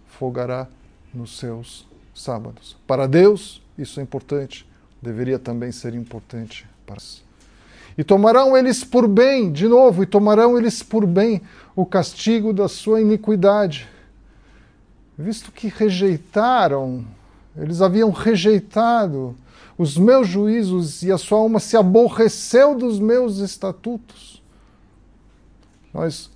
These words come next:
rejeitamos os juízos de Deus. Nós nos aborrecemos, aquilo se tornou sem valor, chato, aborrecido. Nos aborrecemos dos seus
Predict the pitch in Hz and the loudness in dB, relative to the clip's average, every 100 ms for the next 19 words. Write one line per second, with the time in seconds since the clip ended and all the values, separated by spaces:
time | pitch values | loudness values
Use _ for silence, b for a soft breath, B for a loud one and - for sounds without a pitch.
0 | _ _ _ - 240 233 254 254 247 285 | _ _ _ 0 0 2 0 2 2 2
1 | 233 156 - - - - _ b b b | 0 -10 -16 -20 -20 -20 _ b b b
2 | b _ _ b b b _ 117 127 185 | b _ _ b b b _ -12 -4 -2
3 | 190 165 151 - - 120 117 139 160 139 | -2 -6 -14 -16 -20 -18 -12 -10 -10 -12
4 | - - _ _ b b b b - 180 | -18 -20 _ _ b b b b -6 -2
5 | 185 233 - B 185 165 233 170 208 - | 2 2 2 B 0 4 4 4 2 0
6 | - 233 277 247 190 - 254 226 247 226 | 0 2 4 2 -2 0 -2 -2 -4 0
7 | 226 233 247 214 - _ _ _ _ _ | 2 4 4 2 -10 _ _ _ _ _
8 | _ _ - - 240 214 208 233 269 226 | _ _ -8 2 4 4 6 8 8 6
9 | 147 - - 214 247 - - - - _ | 0 -8 -2 0 0 -2 -8 -20 -20 _
10 | - - 180 226 226 220 - 254 226 180 | -14 -4 2 4 4 0 0 0 0 -6
11 | - _ _ _ _ _ _ 185 175 185 | -12 _ _ _ _ _ _ -10 -4 -2
12 | 180 180 - 208 208 147 - - _ 135 | 0 -2 0 0 0 -4 -14 -20 _ -16
13 | 135 - 165 151 - | -14 -6 -4 -4 -10